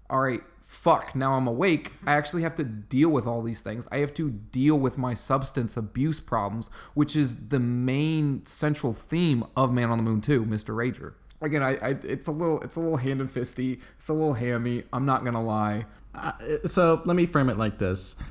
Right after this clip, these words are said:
Speaker 2: You know how you love the Matrix trilogy in spite of a lot of its choices?
Speaker 1: Yeah.
Speaker 2: That's how I feel about the Common editions here.
Speaker 1: Okay.
Speaker 2: Yeah, it's, it's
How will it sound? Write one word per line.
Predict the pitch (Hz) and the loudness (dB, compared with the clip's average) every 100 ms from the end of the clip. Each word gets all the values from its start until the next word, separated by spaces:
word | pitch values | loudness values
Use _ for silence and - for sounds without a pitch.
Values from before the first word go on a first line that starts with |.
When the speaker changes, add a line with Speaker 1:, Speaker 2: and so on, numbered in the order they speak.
| - | 2
Speaker 2:
You | 190 | 6
know | 208 | 8
how | 175 139 | 10 8
you | 127 | 8
love | 117 | 6
the | 110 | 4
Matrix | 107 107 - 110 - | 4 2 2 -2 -2
trilogy | 117 113 110 110 | 0 2 2 2
in | 101 | 0
spite | - 107 104 | 2 2 2
of | |
a | 101 | 0
lot | 95 101 | 0 0
of | 104 | 0
its | 101 | -2
choices? | - 107 104 110 107 - - - | -2 0 0 0 -2 -2 -10 -14
Speaker 1:
Yeah. | 120 - - - | -14 -14 -6 4
Speaker 2:
That's | 143 139 | 6 6
how | 135 | 6
I | 117 | 6
feel | 113 110 | 4 2
about | 107 101 | 2 0
the | - | -2
Common | 101 92 95 | -2 0 0
editions | 95 90 - 95 | 0 -2 -2 -4
here. | - 95 95 - | 0 0 0 -2
Speaker 1:
Okay. | - - - - | -8 -14 -14 -4
Speaker 2:
Yeah, | 143 143 135 | 2 2 2
it's, | 147 | 2
it's | 170 - 160 | 0 0 -2